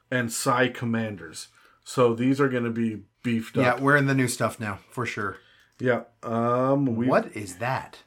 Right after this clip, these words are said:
Speaker 1: Uh, his name is Hjoldak. And Hjoldak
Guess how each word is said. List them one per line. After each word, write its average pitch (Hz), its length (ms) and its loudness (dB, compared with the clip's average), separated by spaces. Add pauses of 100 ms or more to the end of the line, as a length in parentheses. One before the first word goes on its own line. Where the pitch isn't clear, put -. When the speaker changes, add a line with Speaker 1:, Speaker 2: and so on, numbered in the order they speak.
(160)
Speaker 1:
Uh, 123 280 2
his 127 260 2
name 175 280 2
is 135 260 2
Hjoldak. - 960 -4 (200)
And 101 160 -12
Hjoldak 127 680 2